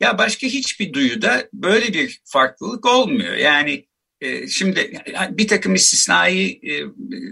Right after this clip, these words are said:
durumları bir kenara bırakıyorum. Çünkü mesela doğuştan genetik olarak acıya hassasiyetsiz insanlar olduğunu biliyoruz.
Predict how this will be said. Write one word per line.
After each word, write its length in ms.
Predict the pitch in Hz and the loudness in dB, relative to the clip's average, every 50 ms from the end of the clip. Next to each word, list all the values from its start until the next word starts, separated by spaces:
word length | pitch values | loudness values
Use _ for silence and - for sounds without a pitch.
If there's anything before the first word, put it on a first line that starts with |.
| - - - | -8 -4 0
durumları 460 | 156 165 165 156 156 170 190 208 196 | 0 0 2 2 2 4 4 4 4
bir 80 | 202 | 4
kenara 400 | 190 - 175 175 165 165 160 143 | 2 4 4 6 6 6 4 2
bırakıyorum. 560 | 127 117 104 - - - 90 90 95 95 - - | 0 -2 -4 -4 -6 -10 -12 -12 -12 -14 -14 -12
Çünkü 480 | - - 147 143 131 - - 139 131 - - | -8 -6 -6 -6 -6 -4 -2 -2 -2 -2 -2
mesela 440 | 131 127 - - 120 113 110 104 117 | -2 -2 0 0 0 0 -2 0 0
doğuştan 680 | 131 131 139 135 - - - 143 139 135 131 123 - | 0 0 0 0 -2 -2 0 2 2 4 2 2 0
genetik 440 | 117 123 123 131 131 - - - - | -2 0 0 0 0 -2 -4 -8 -6
olarak 420 | 127 117 117 117 117 113 113 - - _ _ _ _ _ _ _ _ - | -2 0 2 4 4 4 2 0 -4 _ _ _ _ _ _ _ _ -8
acıya 440 | 120 123 113 117 139 143 139 139 127 | -6 -6 -4 -2 0 2 2 2 0
hassasiyetsiz 880 | 120 - - - 135 131 131 127 - 135 135 127 123 - - 151 131 | -2 -4 -2 0 2 2 2 0 0 -2 -2 -2 -2 -4 -6 -4 -4
insanlar 460 | 127 113 107 - - 117 117 120 117 113 | -4 -4 -4 -4 -4 -6 -6 -4 -4 -4
olduğunu 480 | 107 98 95 95 98 123 - 208 233 | -4 -4 -6 -6 -6 -4 -2 -2 0
biliyoruz. 640 | 185 175 156 143 123 98 85 - - - - - | 0 2 2 2 2 2 0 -2 -6 -8 -10 -12